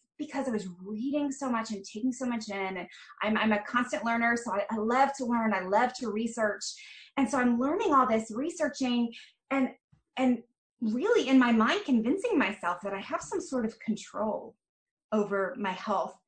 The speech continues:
in a way that I don't. Yes, I do have some control, but I don't <laughs> have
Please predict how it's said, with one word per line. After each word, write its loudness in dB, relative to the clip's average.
in 2
a 4
way 2
that 4
I 2
don't. -2
Yes, 4
I 2
do -2
have 0
some 4
control, -4
but 6
I 6
don't 2
<laughs> -12
have 4